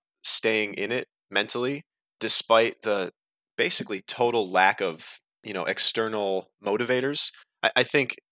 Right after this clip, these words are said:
when you, when you play, it is exciting to play for live fans. So the fact that they're, they're able to stick with this for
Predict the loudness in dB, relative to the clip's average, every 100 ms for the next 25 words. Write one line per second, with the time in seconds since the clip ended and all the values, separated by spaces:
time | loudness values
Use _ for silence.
0 | _ _ _ _ -2 -2 -2 -4 -4 -4
1 | -2 6 8 8 4 2 2 4 4 4
2 | 2 -4 -10 -10 -2 2 4 0 -4 -2
3 | -2 0 2 2 2 -4 -6 -4 -2 0
4 | 0 -2 2 2 4 0 0 2 0 -4
5 | _ _ _ _ 2 4 2 0 0 0
6 | -2 0 0 0 -2 -2 -2 -2 -2 -2
7 | -2